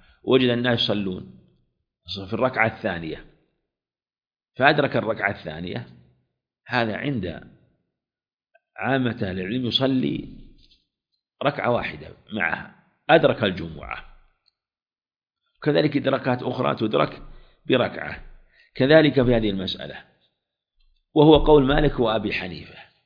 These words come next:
وعلى القول الآخر الصحيح أنه لا يضر،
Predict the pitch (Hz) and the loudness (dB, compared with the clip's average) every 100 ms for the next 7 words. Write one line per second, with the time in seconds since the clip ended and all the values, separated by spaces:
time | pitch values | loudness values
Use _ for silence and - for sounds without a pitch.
0 | _ _ _ _ _ _ 127 120 185 156 | _ _ _ _ _ _ -2 6 8 8
1 | - 131 101 90 92 98 90 98 - - | 6 4 6 0 -2 -4 -4 -12 -14 -18
2 | - - 92 82 104 123 - - - _ | -10 -8 -6 -2 -2 -2 -10 -20 -20 _
3 | - 151 185 175 101 104 - | -2 4 6 6 4 0 -8